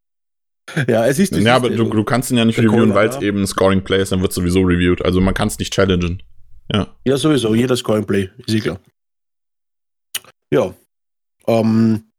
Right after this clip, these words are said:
Speaker 1: magst du noch allgemein was zur Defense sagen?
Speaker 2: Ja, es ist,
Speaker 1: Oder wollen
Speaker 2: ich
Speaker 1: wir
Speaker 2: wollte
Speaker 1: gleich
Speaker 2: dazu noch mal so ein bisschen, also ich
Speaker 1: nächsten
Speaker 2: find's halt
Speaker 1: Punkt gehen?
Speaker 2: wirklich sehr, sehr gut, dass sie's geschafft haben, ähm,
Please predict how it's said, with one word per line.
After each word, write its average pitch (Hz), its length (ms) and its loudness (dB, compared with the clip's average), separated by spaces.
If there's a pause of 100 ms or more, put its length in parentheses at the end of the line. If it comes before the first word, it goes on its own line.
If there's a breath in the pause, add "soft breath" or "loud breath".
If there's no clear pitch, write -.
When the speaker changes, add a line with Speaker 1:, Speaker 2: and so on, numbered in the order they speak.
(380)
Speaker 1:
magst 117 220 -2
du 139 60 2
noch 139 100 -2
allgemein 127 340 0
was 135 120 -6
zur - 100 -2
Defense 143 380 -2
sagen? 143 480 0
Speaker 2:
Ja, 98 200 4
es 104 120 -2
ist, - 260 -6
Speaker 1:
Oder 135 340 2
wollen 123 140 2
Speaker 2:
ich 131 60 0
Speaker 1:
wir 127 80 -2
Speaker 2:
wollte 120 180 2
Speaker 1:
gleich 120 200 2
Speaker 2:
dazu - 120 -6
noch 131 80 0
mal 120 100 2
so 113 60 0
ein 110 60 -2
bisschen, 120 180 0
also 104 120 2
ich - 20 0
Speaker 1:
nächsten 120 180 -2
Speaker 2:
find's 117 140 0
halt 107 140 2
Speaker 1:
Punkt 110 120 -2
gehen? 110 100 0
Speaker 2:
wirklich - 280 -8
sehr, 110 240 2
sehr 110 100 2
gut, 107 240 -2
dass 101 160 2
sie's - 140 -4
geschafft - 380 -2
haben, 101 180 0 (560 loud breath)
ähm, 95 260 2